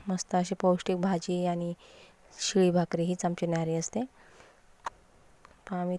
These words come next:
त्यासाठी आता सर्वप्रथम इथं मटकी स्वच्छ निवडून घेतली आणि आता तव्यामध्ये भाजत आहे. तव्यामध्ये मी स-,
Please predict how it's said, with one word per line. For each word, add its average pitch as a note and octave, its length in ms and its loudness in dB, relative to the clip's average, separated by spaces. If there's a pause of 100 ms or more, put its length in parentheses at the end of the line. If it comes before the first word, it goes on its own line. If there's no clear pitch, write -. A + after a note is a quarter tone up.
त्यासाठी F3 400 -4
आता F3 220 -4
सर्वप्रथम F3 720 -4
इथं F3 280 -4 (2000)
मटकी F#3 580 -6 (360)
स्वच्छ F#3+ 300 -4
निवडून F#3 420 0
घेतली F#3+ 300 -2
आणि F#3+ 160 -4
आता F3+ 180 -4 (100)
तव्यामध्ये F3 380 -4
भाजत F3 360 -4
आहे. G3+ 200 -4 (880)
तव्यामध्ये F3+ 500 4
मी F#3 180 2
स-, - 120 -12